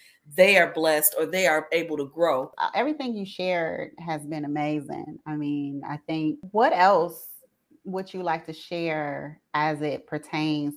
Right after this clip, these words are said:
Speaker 2: to finding our calm and finding our peace in the midst of crisis and calamity?
Speaker 1: Um, I know that also practically that, you know, we don't talk about it enough, but ample rest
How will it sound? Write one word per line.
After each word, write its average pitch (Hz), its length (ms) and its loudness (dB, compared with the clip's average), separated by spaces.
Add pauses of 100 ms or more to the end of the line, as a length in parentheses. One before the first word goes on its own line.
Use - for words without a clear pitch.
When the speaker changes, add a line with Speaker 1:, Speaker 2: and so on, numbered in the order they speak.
(100)
Speaker 2:
to 147 260 -6
finding 156 400 -2
our 143 160 -4
calm 139 480 -6
and 143 180 -14
finding 151 380 -2
our 143 240 -2
peace 139 400 -6 (580)
in 170 160 4
the 160 80 -2
midst 156 520 0
of 147 120 -4
crisis 143 680 -4
and 135 120 -10
calamity? 135 720 -6 (2000)
Speaker 1:
Um, 202 340 2
I 220 100 6
know 262 180 6
that 185 280 6 (800)
also 220 340 4
practically 220 800 0 (120)
that, 160 520 4
you 202 80 -4
know, 151 200 0
we 170 220 -6
don't 196 200 -2
talk 156 200 -2
about 156 240 2
it 143 100 -2
enough, 143 420 -4
but 131 340 -2 (300)
ample 170 340 0
rest 147 640 -2